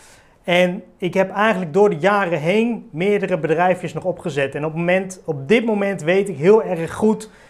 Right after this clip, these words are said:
in mijn beleving wat de valkuilen zijn. Wat moet je juist wel doen? Wat moet je juist niet doen? Waar moet je wel je geld in steken? Waar juist niet in? Eh, hoe kom je aan geld als je geen geld hebt? Eigenlijk alle vraagstukken die ik denk iedereen wel tegenkomt bij het opzetten van zijn of haar eigen bedrijf,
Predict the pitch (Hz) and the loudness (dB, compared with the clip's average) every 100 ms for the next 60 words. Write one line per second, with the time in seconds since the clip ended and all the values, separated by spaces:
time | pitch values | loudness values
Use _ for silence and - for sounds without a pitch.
0 | _ _ 185 190 190 190 185 180 175 165 | _ _ -2 2 4 4 6 6 4 2
1 | 165 170 143 196 220 160 139 135 123 123 | 0 0 4 4 4 2 0 0 -4 -4
2 | 120 120 - - - 151 170 180 170 175 | -4 -8 -12 -14 -4 -2 -2 -4 0 0
3 | 165 143 190 220 175 139 127 165 160 - | 0 2 4 4 2 -4 -4 -4 -6 -4
4 | 165 160 156 196 170 135 120 147 165 165 | 0 0 0 -4 -4 -4 0 0 -2 -6
5 | 151 190 214 202 185 165 160 143 - 143 | -2 2 2 0 0 0 -2 -8 -4 -2
6 | 135 143 131 151 151 156 151 165 185 240 | -2 -2 0 2 2 0 0 0 0 0
7 | 233 180 147 120 - - - - 143 143 | -2 -2 -2 -6 -14 -20 -14 -4 0 4
8 | 190 190 277 277 254 196 185 - 175 156 | 4 4 4 6 4 4 2 4 2 2
9 | 156 - 139 156 143 156 143 131 120 117 | -2 -10 -4 -4 -2 0 0 -2 -6 -6
10 | - - - - - 202 247 220 220 240 | -12 -20 -20 -20 0 2 4 4 2 4
11 | 254 226 226 208 233 - 233 220 208 175 | 6 4 2 2 2 2 0 2 0 0
12 | 185 170 - 160 131 190 214 208 196 180 | -4 -6 -10 -6 0 2 0 -2 0 2
13 | 175 196 196 190 190 190 165 185 180 160 | 2 2 2 2 2 0 0 0 0 2
14 | 165 175 - 214 - 196 165 170 160 175 | 2 2 -2 -4 -2 -4 -4 -4 0 0
15 | 170 151 156 156 160 - 135 143 160 208 | 0 -2 -2 0 -2 -2 -4 2 2 0